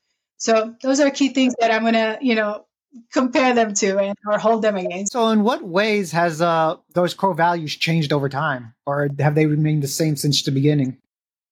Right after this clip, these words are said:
Speaker 1: They've remained the same so far. We, we, you know, we've been, you know, I consider us being around for the last, what is it, like,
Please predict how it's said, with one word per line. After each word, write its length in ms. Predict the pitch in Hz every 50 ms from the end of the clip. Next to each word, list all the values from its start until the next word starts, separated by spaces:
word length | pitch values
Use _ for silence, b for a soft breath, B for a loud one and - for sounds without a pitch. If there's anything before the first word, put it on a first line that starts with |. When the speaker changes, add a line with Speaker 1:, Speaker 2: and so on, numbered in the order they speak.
| _ _ _ _ _ 240
Speaker 1:
They've 160 | 311 381 415
remained 340 | 427 415 392 370 370 370 339
the 80 | 339
same 380 | 285 - - 277 254 254 269 277
so 240 | 262 - 294 285 277
far. 400 | - - 285 277 277 277 277 269
We, 180 | 262 277 240 - 294
we, 140 | 277 277
you 120 | 277 285 302
know, 140 | 277 277 277
we've 220 | 277 294 269 294
been, 260 | 330 339 339 311 - -
you 120 | 302 311
know, 120 | 285 277 -
I 120 | - 311
consider 480 | 320 - 349 330 - - 359 311 302 311
us 260 | 294 285 294 277 -
being 300 | - 269 269 269 262 254
around 320 | 240 233 233 233 240 240
for 160 | 233 240 247 233
the 100 | 226 220
last, 540 | 220 220 220 220 226 220 226 - - _ _
what 120 | 233 214
is 100 | 190 -
it, 140 | 170 151 147
like, 180 | - 147 -